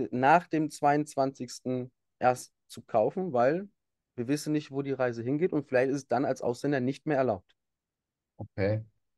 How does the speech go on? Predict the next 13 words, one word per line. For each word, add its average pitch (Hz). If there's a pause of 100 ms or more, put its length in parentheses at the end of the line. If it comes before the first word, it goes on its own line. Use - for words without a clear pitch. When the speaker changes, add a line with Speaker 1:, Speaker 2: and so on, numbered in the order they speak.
(160)
Speaker 2:
Und 113
kaufen 117
heißt 110
wirklich, 117
äh, 110 (160)
Kaufvertrag 117
beim 113
Notar 113
oder 135
Kaufvertrag 117
beim 107
Bauträger 107
unterschreiben? 90